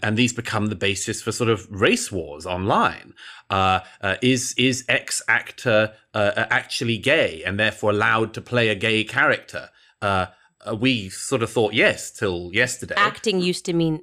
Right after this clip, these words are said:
Speaker 2: acting,
Speaker 1: Yeah,
Speaker 2: right?
Speaker 1: pretending. The whole
Speaker 2: So <laughs>
Speaker 1: thing is
Speaker 2: is
Speaker 1: pretending.
Speaker 2: pretending, right?
Speaker 1: Um, and, uh, and, and, uh, so th-, there's that. But just to go back to the point you make about the Martin Luther King quote,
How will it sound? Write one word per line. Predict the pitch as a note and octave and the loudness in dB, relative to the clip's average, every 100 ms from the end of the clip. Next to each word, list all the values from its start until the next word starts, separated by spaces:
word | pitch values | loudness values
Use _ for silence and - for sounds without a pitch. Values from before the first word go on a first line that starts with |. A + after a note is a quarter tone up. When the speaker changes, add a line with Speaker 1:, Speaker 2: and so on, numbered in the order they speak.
| _ - | _ -2
Speaker 2:
acting, | G3+ G#3+ - E3 | -2 -4 -8 -2
Speaker 1:
Yeah, | B3+ | 0
Speaker 2:
right? | - | 0
Speaker 1:
pretending. | - G3+ D#4+ G2 E2+ | 0 2 2 0 2
The | |
whole | C#3 | 2
Speaker 2:
So | D3+ | 2
<laughs> | |
Speaker 1:
thing | D#3 D#3+ | 2 4
is | F3 | 2
Speaker 2:
is | G#3+ | 2
Speaker 1:
pretending. | G2+ C#3+ D3+ A3+ - | -2 2 4 4 4
Speaker 2:
pretending, | - B3+ B3+ B3 G3 F3+ | 0 0 0 2 2 2
right? | F3 F#3 | 4 4
Speaker 1:
Um, | A#2+ A#2+ A#2+ - - - | 4 2 0 -8 -18 -4
and, | A#2+ B2+ C3 C3 C3 B2+ | 0 2 4 4 2 4
uh, | C3+ A#2+ | 4 4
and, | C3 B2 | 0 2
and, | C#3+ C#3+ - _ - - | 0 0 -6 _ -20 -18
uh, | - | -14
so | - F#3 E3 - _ _ _ _ _ - | -2 0 0 -4 _ _ _ _ _ -12
th-, | C#3+ C3+ D#3 | -6 0 2
there's | D3 F3 C3 | 4 4 4
that. | F#3+ F3+ - | 2 2 0
But | C3+ B2 | -6 -6
just | F#3 - | -8 -6
to | |
go | G#3 | -2
back | D3+ B2 | 0 0
to | B2 | -2
the | B2+ | -4
point | C#3+ A2+ | -2 0
you | |
make | B2+ A#2 | 0 0
about | B2 - | 0 -2
the | A#2 | 0
Martin | A2+ G#2 | -2 -2
Luther | G#2+ G2 | -4 -6
King | - F#3+ G#3 | -6 -4 -4
quote, | F3+ G#2 E2+ | -2 -4 -4